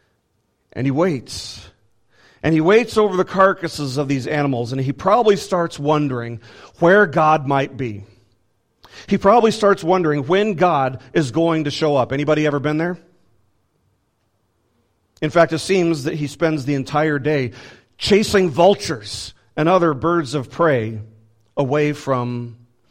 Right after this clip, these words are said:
these animals that will serve as covenant, uh, covenant makers, the, the things that, that represent the covenant.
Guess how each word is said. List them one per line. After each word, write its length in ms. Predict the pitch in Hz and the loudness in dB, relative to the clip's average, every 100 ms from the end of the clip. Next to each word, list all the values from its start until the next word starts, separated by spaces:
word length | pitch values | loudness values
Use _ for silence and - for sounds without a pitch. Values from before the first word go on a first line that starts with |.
| _ _ _ _ - | _ _ _ _ -8
these 180 | 139 123 | -6 -2
animals 520 | 143 139 107 104 - | -2 -2 -4 -10 -12
that 100 | - | -14
will 120 | 120 | -14
serve 440 | 107 - 127 117 110 | -12 -8 -6 -6 -8
as 640 | 117 113 110 107 - - _ _ _ _ _ _ - | -8 -8 -10 -14 -16 -20 _ _ _ _ _ _ -8
covenant, 440 | 143 117 113 107 - - | -6 -6 -8 -10 -16 -14
uh, 300 | 110 101 104 | -12 -12 -12
covenant 360 | 120 135 113 101 | -8 -6 -6 -10
makers, 500 | 107 104 98 - _ | -16 -18 -20 -20 _
the, 260 | 127 113 104 | -14 -12 -12
the 60 | |
things 280 | 101 127 113 | -14 -12 -10
that, 180 | 113 117 | -12 -12
that 100 | 110 | -10
represent 380 | 127 127 120 123 | -10 -10 -12 -12
the 80 | 113 | -12
covenant. 400 | 131 120 107 | -10 -10 -12